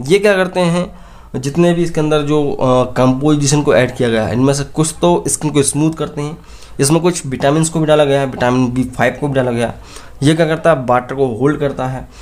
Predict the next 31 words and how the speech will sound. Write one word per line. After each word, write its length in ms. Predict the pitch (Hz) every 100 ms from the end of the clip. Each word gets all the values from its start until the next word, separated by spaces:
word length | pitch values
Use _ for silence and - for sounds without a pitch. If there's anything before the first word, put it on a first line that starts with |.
| - 127
dryness 420 | 127 135 143 135
को 120 | 127
दूर 220 | 117 131
करता 280 | 135 139 135
है 80 | 131
skin 220 | - 131
की, 220 | 120 131 131 - - - -
और 200 | - 151
जो 140 | 143 151
भी 180 | 156 160 - - -
texture 360 | 143 - - 185
बिगड़ 260 | 139 147
गया 160 | 123 104
है 140 | 98 - - - -
उसको 360 | 139 - 175 220 - 120
label 380 | 131 147 143
में 100 | 123
लेके 200 | 110 104
आता 240 | 101 - -
है, 100 | -
ठीक 140 | 185
है। 180 | 196 - - - - - 165
Skin 280 | - 208 208
के 100 | 185
अंदर 220 | 156 151
की 160 | 147 135
structure 400 | - 143 - 127
को 180 | 151
maintain 460 | 143 113 113 131 156
करता 300 | 151 143 143
है। 340 | 139 143 -